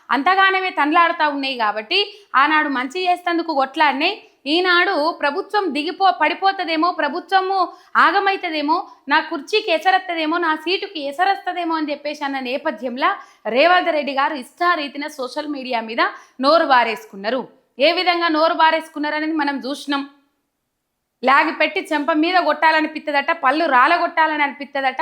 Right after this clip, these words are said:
పలా పలా పీకాలనిపిత్తదట. స్టేజ్ మీదకి వెళ్ళి దిగిపోయి కాలు మీద కాలేసుకున్న జర్నలిస్టులను చూస్తే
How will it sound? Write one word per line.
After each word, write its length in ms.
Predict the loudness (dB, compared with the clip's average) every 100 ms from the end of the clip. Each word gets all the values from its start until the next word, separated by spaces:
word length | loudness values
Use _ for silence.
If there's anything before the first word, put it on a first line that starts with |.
| -4
పలా 280 | 0 4 4
పలా 300 | 4 0 0
పీకాలనిపిత్తదట. 1000 | 0 -4 0 2 2 -4 -10 -6 -4 -4
స్టేజ్ 400 | -4 -4 -2 -4
మీదకి 300 | -4 -6 -6
వెళ్ళి 140 | -8
దిగిపోయి 420 | -8 -8 -6 -4 -4 -10 _ 0
కాలు 260 | 4 4 2
మీద 140 | -2
కాలేసుకున్న 680 | 0 2 2 0 -4 -8 -6
జర్నలిస్టులను 680 | -4 -4 -4 -6 -6 -6 -6
చూస్తే 640 | -8 -10 -4 -2 -4